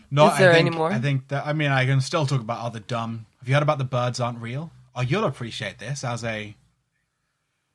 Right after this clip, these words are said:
Speaker 1: fearer of birds.
Speaker 2: I mean,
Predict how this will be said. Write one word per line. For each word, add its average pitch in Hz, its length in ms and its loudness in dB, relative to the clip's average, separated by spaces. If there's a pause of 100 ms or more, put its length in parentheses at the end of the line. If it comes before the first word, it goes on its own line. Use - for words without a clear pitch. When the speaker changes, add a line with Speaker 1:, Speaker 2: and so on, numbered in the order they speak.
(260)
Speaker 1:
fearer 117 800 -8
of 104 180 -16
birds. 113 640 -14 (1300)
Speaker 2:
I 185 120 8
mean, 180 480 4